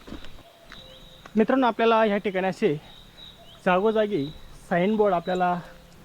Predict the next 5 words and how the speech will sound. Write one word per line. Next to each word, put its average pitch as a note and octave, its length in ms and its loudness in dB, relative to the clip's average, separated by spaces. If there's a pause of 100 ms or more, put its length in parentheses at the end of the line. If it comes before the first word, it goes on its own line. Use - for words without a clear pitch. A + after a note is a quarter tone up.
(220)
लेणीकडे G#3 520 0
जाण्यासाठी F3+ 580 -4 (680)
मार्ग E3 300 0
दर्शवत E3+ 420 -4
असतात E3+ 320 -4